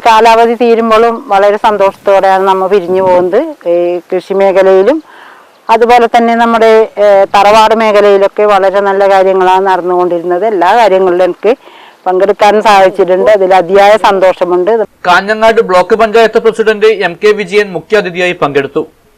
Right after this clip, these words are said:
Speaker 2: ഗ്രാമപഞ്ചായത്ത് സ്റ്റാൻഡിംഗ് കമ്മിറ്റി ചെയർപേഴ്സൺ എം വി വി അധ്യക്ഷത വഹിച്ചു. കൃഷി ഓഫീസർ പി വി വിനീത്, പാടശേഖര സമിതി വൈസ് പ്രസിഡന്റ് സുധാകരൻ മാങ്ങാട്,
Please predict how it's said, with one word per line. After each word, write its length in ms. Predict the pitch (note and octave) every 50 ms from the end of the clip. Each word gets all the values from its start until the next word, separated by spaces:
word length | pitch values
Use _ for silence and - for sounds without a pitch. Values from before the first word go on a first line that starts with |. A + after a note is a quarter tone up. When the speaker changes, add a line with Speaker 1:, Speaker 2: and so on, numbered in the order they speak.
| - -
Speaker 2:
ഗ്രാമപഞ്ചായത്ത് 720 | D3 D#3 D#3 E3 E3 E3 - E3 E3 E3+ E3 E3 E3 F3
സ്റ്റാൻഡിംഗ് 420 | E3 - F#3 E3+ E3 E3 E3+ E3+ E3+
കമ്മിറ്റി 340 | F3+ F3+ F#3 D#3+ - F3+ E3+
ചെയർപേഴ്സൺ 680 | E3+ - F3+ F3 D#3 - - F3 F3 - - F#3 - - - F3
എം 240 | F3 F3 F3+ E3+
വി 140 | D#3 E3+ F3
വി 220 | E3+ E3+ F3+ F3+ -
അധ്യക്ഷത 380 | F3 D3 C#3+ D3+ D3+ D#3 D3 D3
വഹിച്ചു. 420 | C#3 B2 C#3+ C#3+ C#3 - D#3 D3 - _ _ _ _ _ - -
കൃഷി 280 | G3 F#3+ - A3+ A#3
ഓഫീസർ 460 | A#3+ A#3+ A#3 A#3 A#3 G#3+ - A3+ A3+ A3 -
പി 140 | - G3+ G3+
വി 160 | G3 G#3 A3+
വിനീത്, 400 | G#3 F#3+ G#3+ G3 G#3 G#3 G3 G3+ - _ _ _ _ _ _ -
പാടശേഖര 580 | F3 F3+ G3 G#3+ G3+ - A3 A3 G#3+ A3 A3
സമിതി 340 | G#3 - A3+ G#3 G#3+ G3 A3
വൈസ് 280 | G#3+ A3+ A3+ G#3 - - -
പ്രസിഡന്റ് 460 | A3 G#3+ G#3+ G3+ A3 G#3 G3+ A3 G#3
സുധാകരൻ 540 | A3 F#3 E3+ F#3+ G3 G3 F#3+ G#3 G#3+ G3+ G3+
മാങ്ങാട്, 500 | G3+ G3+ G3+ G3 G3+ G3 F#3+ F3+ F#3+ F3+